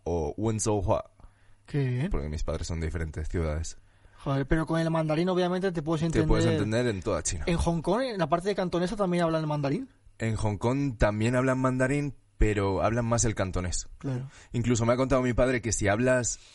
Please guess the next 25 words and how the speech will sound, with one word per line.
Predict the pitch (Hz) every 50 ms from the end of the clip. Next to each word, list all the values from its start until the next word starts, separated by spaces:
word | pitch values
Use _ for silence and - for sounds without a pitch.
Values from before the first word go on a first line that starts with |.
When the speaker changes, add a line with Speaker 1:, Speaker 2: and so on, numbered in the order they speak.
| - -
Speaker 1:
en | 123 123
mandarín, | 123 120 120 117 120 131 135 131
quizás | 123 - - 104 - 127 120 -
te | 127 110
puedan | 110 120 117 110 110
ver | 107 110 120
un | 120 110
poco | - 107 - 107
mal, | 95 98 92 90 85 - - - -
mirar | 92 98 104 104 110 110
un | 110 101
poco | 107 90 92
mal, | 90 95 92 90 87 - - - - - - -
porque | - 98 - -
Speaker 2:
So-, | 104 -
Speaker 1:
se | - 107
Speaker 2:
so- | 110
Speaker 1:
habla | 117 120 120
más... | 120 123 123 123 123 120 - - - - _ _ _
Es, | - 117 113 - - - _ -
eh, | 110 110 107 95 -
se | - - 123
habla | 110 113 120 120
más | 123 120 110 -
inglés | 117 110 107 98 117 127 151 170 - - -